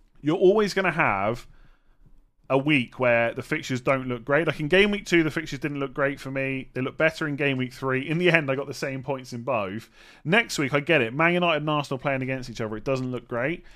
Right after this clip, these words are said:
But if those players are good long term, then you can just keep hold of them. And it's almost certain that you don't need to free hit, I would say. Like, I don't wanna, I don't wanna put people off doing it, but it's so useful later on in the season.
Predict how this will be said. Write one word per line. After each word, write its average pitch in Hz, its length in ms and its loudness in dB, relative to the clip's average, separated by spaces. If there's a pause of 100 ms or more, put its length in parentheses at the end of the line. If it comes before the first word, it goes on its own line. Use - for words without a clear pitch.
(140)
But 147 100 -2
if 165 120 2
those 208 260 4
players 190 340 0
are 151 40 -6
good 156 180 0
long 143 240 -2
term, 117 560 -2 (180)
then 123 120 -6
you 127 40 -4
can 127 120 -10
just 143 180 -12
keep 123 140 -12
hold 123 240 -6
of 107 80 -12
them. 98 120 -12
And 110 80 -10
it's 113 120 -14
almost 160 500 -4
certain 131 480 0
that 107 120 -8
you 120 100 -6
don't 127 320 -2
need 117 240 -6
to 107 420 -8 (380)
free 107 320 -10
hit, 104 120 -8
I 87 60 -12
would 92 160 -14
say. 90 240 -12 (600)
Like, 131 80 -4
I 160 40 -2
don't 208 180 -2
wanna, 156 460 2 (560)
I 156 40 -4
don't 196 80 -2
wanna 190 120 -2
put 165 160 -6
people 139 240 -6
off 117 120 -8
doing 107 240 -4
it, 95 160 -8
but 117 160 -8
it's 151 180 -12
so 180 280 2
useful 160 440 -2
later 113 220 -6
on 110 80 -6
in 107 40 -8
the 104 60 -8
season. 98 460 -10